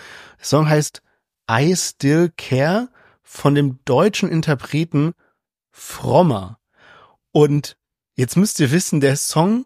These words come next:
von Frommer kam genau einen Monat raus. Und was man dazu sagen muss, ist, dass Frommer ein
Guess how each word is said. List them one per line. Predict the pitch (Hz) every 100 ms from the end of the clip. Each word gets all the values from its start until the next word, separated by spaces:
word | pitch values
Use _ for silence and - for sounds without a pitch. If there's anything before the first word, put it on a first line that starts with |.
| _
von | - - 139 123 - _ _
Frommer | - - 85 180 175 165 208 - - _ -
kam | - 160 180 160
genau | 185 226 262 285 -
einen | 214 233 226
Monat | 214 214 175 131 -
raus. | 98 92 95 - _ _ _ _
Und | 147 151 147 - - _ _ _ _ _ _ _ _
was | 113 170 240
man | 220
dazu | 147 - - 185 220
sagen | 156 127 131
muss, | 135 190 -
ist, | 147 139 147
dass | 139 - _ _
Frommer | _ - - 127 127 202 143 143 190 - _ _ _ _ _ _ _
ein | 117 131 151 156